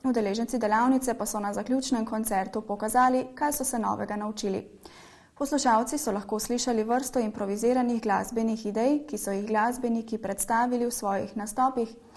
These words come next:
predvsem pa je jazz delavnica vsem, ki so se je udeležili, prinesla nekoliko drugačen pogled na glasbo.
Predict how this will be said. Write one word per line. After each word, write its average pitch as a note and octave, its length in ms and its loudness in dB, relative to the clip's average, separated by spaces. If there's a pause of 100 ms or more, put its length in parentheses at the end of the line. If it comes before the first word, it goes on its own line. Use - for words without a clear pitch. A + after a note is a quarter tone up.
(260)
predvsem C#4+ 360 2
pa C#4 100 2
je A3 260 2
jazz C4+ 240 4
delavnica G#3 800 -2
vsem, B3+ 300 0
ki A#3 100 -2
so A3 160 -4
se - 160 -4
je G3+ 160 -2
udeležili, G#3+ 600 0 (260)
prinesla A#3+ 440 0
nekoliko A3+ 680 0
drugačen C4 520 0
pogled G3+ 320 -6
na G#3+ 80 -6
glasbo. G3+ 480 -6